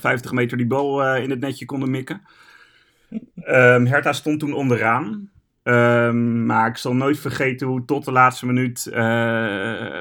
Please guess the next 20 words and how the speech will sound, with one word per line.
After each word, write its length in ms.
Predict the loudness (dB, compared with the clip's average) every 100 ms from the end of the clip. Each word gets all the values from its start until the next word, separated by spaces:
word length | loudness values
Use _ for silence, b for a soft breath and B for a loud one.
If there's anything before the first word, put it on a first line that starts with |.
| -12
vooral 280 | -8 -4 -2
de 80 |
Ostkurve 540 | 0 -2 -4 -4 -2 -2
er 100 | 0
vol 260 | 2 2
achter 260 | 2 2 0
bleef 200 | 0 0
staan. 320 | 0 0 0
En 80 | -2
dat 120 | -2 -4
was 160 | -4 0
enorm 360 | 0 2 0
indrukwekkend. 640 | -2 0 0 0 -2 -2 -4
We 60 |
zaten 300 | 0 0 0
ook 100 | -6
vlak 180 | -4 -4
boven 280 | -4 -4 -6
die 120 | -8
Ostkurve. 520 | -10 -10 -6 -4 -6